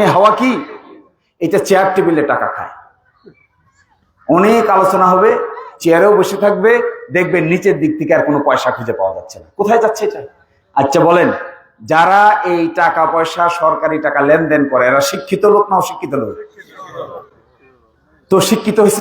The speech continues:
টাকা মারার জন্য? বিশ্ববিদ্যালয়ে পাশ করে নাই?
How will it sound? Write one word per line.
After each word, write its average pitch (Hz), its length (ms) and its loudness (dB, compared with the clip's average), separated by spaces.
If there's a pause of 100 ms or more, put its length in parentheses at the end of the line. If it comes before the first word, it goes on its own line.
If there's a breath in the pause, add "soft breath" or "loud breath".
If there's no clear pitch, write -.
টাকা 208 160 2
মারার 214 300 2
জন্য? 220 140 2 (2500)
বিশ্ববিদ্যালয়ে 220 640 4
পাশ 202 180 2
করে 220 140 2
নাই? 262 160 2